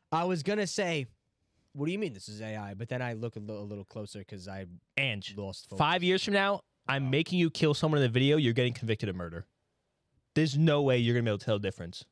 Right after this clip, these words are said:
Speaker 1: Yeah, you're probably right, dude.
Speaker 2: It's abs-, and animals. Okay, those are people, and they're still struggling with people because it's, like, an uncanny valley thing.
Speaker 3: Yeah.
Speaker 2: I don't know why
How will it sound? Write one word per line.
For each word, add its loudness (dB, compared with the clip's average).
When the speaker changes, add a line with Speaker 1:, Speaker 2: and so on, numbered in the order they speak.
Speaker 1:
Yeah, -6
you're -6
probably -4
right, -6
dude. -12
Speaker 2:
It's -2
abs-, -4
and 0
animals. 2
Okay, 2
those 2
are 0
people, 2
and 0
they're 2
still 0
struggling 2
with 0
people 2
because 0
it's, -2
like, 0
an -10
uncanny -2
valley -2
thing. -2
Speaker 3:
Yeah. -8
Speaker 2:
I -2
don't -2
know 0
why 0